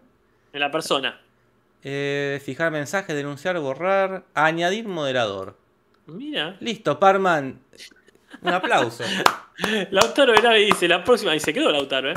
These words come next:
Speaker 2: Mirá.
Speaker 1: La próxima que vuelvo, vuelvo
Speaker 2: Vuelvo
Speaker 1: con
Speaker 2: con
Speaker 1: el
Speaker 2: el facha.
Speaker 1: facha. Mirá. Hoy
Speaker 2: Bienvenido,
Speaker 1: Conchita ya
Speaker 2: Parman, a la moderación. Y ahora
Speaker 1: Habla, Lizard Queen, habla.
Speaker 2: Lizard Queen, acá está.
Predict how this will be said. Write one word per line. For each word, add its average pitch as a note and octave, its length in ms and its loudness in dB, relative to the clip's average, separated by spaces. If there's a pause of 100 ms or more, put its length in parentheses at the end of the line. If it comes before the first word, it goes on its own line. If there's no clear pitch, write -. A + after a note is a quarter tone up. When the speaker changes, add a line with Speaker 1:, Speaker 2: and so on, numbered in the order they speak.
(140)
Speaker 2:
Mirá. D#4 240 -4
Speaker 1:
La F#3 140 2
próxima A3 500 0
que F3+ 100 -2
vuelvo, A3+ 600 2 (120)
vuelvo - 20 -6
Speaker 2:
Vuelvo G#3+ 240 4
Speaker 1:
con F#3 80 2
Speaker 2:
con E3+ 120 4
Speaker 1:
el E3 60 4
Speaker 2:
el D#3+ 60 0
facha. C3+ 460 -2
Speaker 1:
facha. - 80 -18 (160)
Mirá. D3+ 440 0 (800)
Hoy - 100 -6
Speaker 2:
Bienvenido, F3 460 2
Speaker 1:
Conchita F#3+ 160 4
ya D#3+ 40 8
Speaker 2:
Parman, B2+ 480 0
a C#3 80 -6
la C3 140 0
moderación. C3 800 -2
Y E3 600 0
ahora D#3+ 840 -6 (680)
Speaker 1:
Habla, F#3 260 4
Lizard F#3 260 0
Queen, G#3 180 2
habla. G3 220 4
Speaker 2:
Lizard F3+ 460 -4
Queen, F3 180 0
acá B2 140 -2
está. F#3+ 720 0